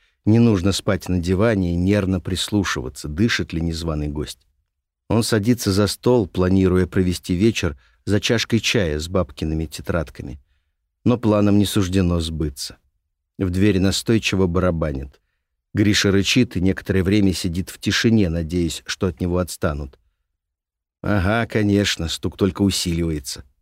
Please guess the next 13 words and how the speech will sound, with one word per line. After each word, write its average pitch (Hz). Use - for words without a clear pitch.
Парень 92
тихо 101
выругивается 85
и 92
идет 92
открывать, 92
с -
удивлением 101
обнаруживая 92
на 85
пороге 90
товарища 95
майора. 82